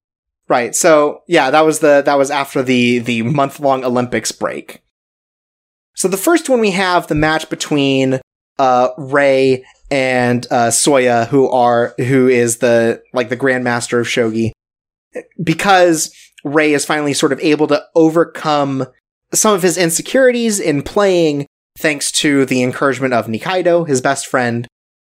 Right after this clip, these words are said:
and gets to, to have this match with, you know, the, the king.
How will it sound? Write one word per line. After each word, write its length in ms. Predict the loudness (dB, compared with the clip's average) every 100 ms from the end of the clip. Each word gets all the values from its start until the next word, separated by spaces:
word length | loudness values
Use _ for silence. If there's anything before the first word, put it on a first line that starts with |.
| _ -4
and 560 | -2 0 0 0 -4
gets 300 | -4 -2 -2 -2
to, 340 | 2 4 2 -2
to 120 | -6
have 280 | -2 -2 -2
this 200 | -4 -4
match 520 | -4 -4 -6 -10 -12 -8
with, 500 | -2 0 0 -4 _ -10
you 100 | -6
know, 220 | -2 -2
the, 360 | 0 0 0 -4 _ _ _ _ _
the 80 | -8
king. 480 | -4 -6 -6 -12